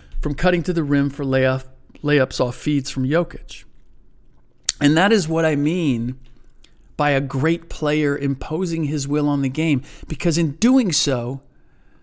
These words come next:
now the opponent has to make adjustments. And when they have to make adjustments, as the Lakers have made adjustments,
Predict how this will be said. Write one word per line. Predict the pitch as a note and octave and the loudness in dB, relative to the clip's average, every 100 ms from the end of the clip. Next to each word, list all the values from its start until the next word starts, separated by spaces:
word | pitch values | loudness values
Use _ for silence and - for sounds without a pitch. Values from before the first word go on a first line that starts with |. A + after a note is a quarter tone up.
| _ _ _ _ _ _ - | _ _ _ _ _ _ -8
now | E3 G3+ G3 | -2 0 0
the | F3+ | 0
opponent | E3 - G3+ G#3 C#3+ C3 | 0 2 2 2 0 -4
has | - D#3+ - | -4 -4 -4
to | E3 | -4
make | D3+ D#3 D3 - | -2 -2 -4 -8
adjustments. | B2+ - C#3+ - - G#2+ - - - - _ - - | -8 -6 -4 -4 -6 -10 -14 -14 -12 -14 _ -20 -4
And | D3+ | 0
when | D3+ E3 | 0 2
they | F#3 | 2
have | G3+ F#3 - | 2 0 -2
to | |
make | D#3+ D3 C#3 | -4 -2 -4
adjustments, | C3 B2 - C#3 C#3+ - | -4 -6 -6 -6 -8 -8
as | - D3 E3 D3 - - - _ _ - | -6 -4 -2 -4 -6 -10 -20 _ _ -6
the | |
Lakers | C#3 E3 F#3 D3+ | 2 2 2 0
have | B2+ B2 | -2 -2
made | B2+ A#2+ | -2 -4
adjustments, | A2 A2+ G#2+ B2+ B2 - - | -6 -10 -10 -10 -12 -12 -14